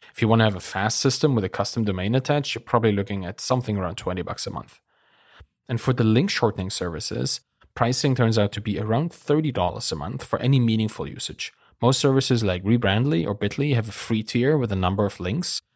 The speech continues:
sometimes even allowing for custom domains in the free tier, but, uh, more often than not, you have to pay for custom domains. And they have five hundred links, maybe a thousand usually included.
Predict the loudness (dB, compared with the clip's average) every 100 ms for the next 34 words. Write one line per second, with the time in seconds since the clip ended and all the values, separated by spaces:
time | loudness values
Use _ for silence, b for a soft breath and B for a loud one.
0 | _ _ -2 0 2 2 2 -2 -4 -2
1 | -2 0 0 -2 -6 -6 -6 -2 -2 -2
2 | -2 -2 -4 -2 0 0 0 0 0 2
3 | 2 2 -2 B B -4 -4 -6 _ -4
4 | 0 2 2 0 2 2 2 0 0 -4
5 | -4 -8 -8 -4 -2 -2 -4 -4 -4 -4
6 | -4 -2 0 -2 -4 -10 B B _ -2
7 | -2 -4 _ 0 0 2 2 2 0 0
8 | 0 -2 -4 -2 -2 -2 -4 -2 0 2
9 | 2 0 -4 -4 -2 -4 -6 -6 0 2
10 | 2 0